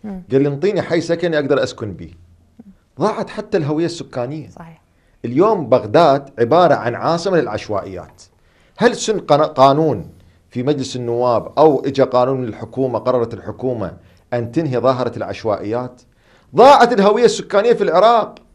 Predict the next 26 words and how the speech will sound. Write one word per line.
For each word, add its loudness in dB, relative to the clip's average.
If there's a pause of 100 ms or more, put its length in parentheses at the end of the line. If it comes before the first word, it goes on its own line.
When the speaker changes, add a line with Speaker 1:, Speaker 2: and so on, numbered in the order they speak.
(360)
Speaker 2:
يعني 4
ما 6
يصير 4
أنت 4
اليوم 6
منطقة 4
مثل، 2
مثلا، 4
مثلا، 4
يعني -4
منطقة 2
مثل -2
زيونة، 0 (640)
آه، -4
تكثر -6
بها -2
الشركات -4 (300)
وتكثر -4
وتنتهي -4
الهوية 0
السكانية. -6 (340)
منطقة 4
مثل -2
الداوودي 4
بالمنصور -2
الآن، -2